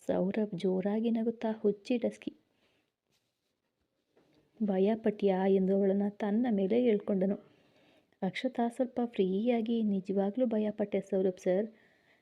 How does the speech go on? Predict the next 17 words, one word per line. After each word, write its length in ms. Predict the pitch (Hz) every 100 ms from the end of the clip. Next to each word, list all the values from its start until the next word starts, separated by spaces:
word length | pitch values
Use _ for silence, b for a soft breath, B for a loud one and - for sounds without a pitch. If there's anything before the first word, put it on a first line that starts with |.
| b
ನೀವು 280 | 269 254 240
ಹಾಗೆ 380 | 240 208 202 208
ಗಂಭೀರವಾಗಿ 760 | 202 185 180 190 233 233 220
ನೋಡಿದರೆ 520 | 226 226 220 220 220
ನನಗೆ 300 | 220 214 208
ಸಾಯುವಷ್ಟು 760 | 202 208 185 190 220 220 220 254
ಭಯವಾಗ್ತದೆ" 680 | 247 240 233 226 208 220 220
ಅಂದ್ಲು 360 | 220 202 208 269 - b b b b 320
ಅಕ್ಷತಾ. 400 | 285 - 247 226 240 _ _ _ _ _ _ B B B B B B - - - -
ಅಕ್ಷತಾ 480 | 196 - 240 269 269
ಮುಖವನ್ನ 440 | 277 277 269 254 208 226 240
ತನ್ನ 220 | 240 226
ಎರಡೂ 460 | 208 170 185 202 233
ಕೈಗಳಲ್ಲಿ 480 | - 269 269 254 254
ತಗೊಂಡು, 460 | 254 233 214 240 233 240
ಸೌರಭ್ 580 | - 208 214 214 240 -
ಏಕೆ 340 | 214 220 240